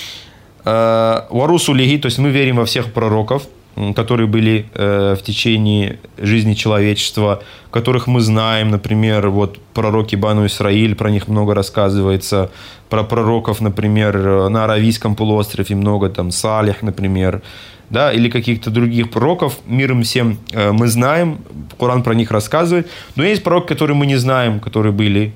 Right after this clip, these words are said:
то есть там каких-нибудь там на, там, Дальнем Востоке или,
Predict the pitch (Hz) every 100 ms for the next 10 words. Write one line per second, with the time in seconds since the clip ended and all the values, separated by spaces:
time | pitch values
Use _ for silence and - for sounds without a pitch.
0 | - 92 - 104 98 101 - 107 110 101
1 | 101 - 101 98 - - - - - 101
2 | 107 107 104 101 98 98 95 95 101 120
3 | 120 110 101 - 117 113 113 110 104 101
4 | 104 104 107 104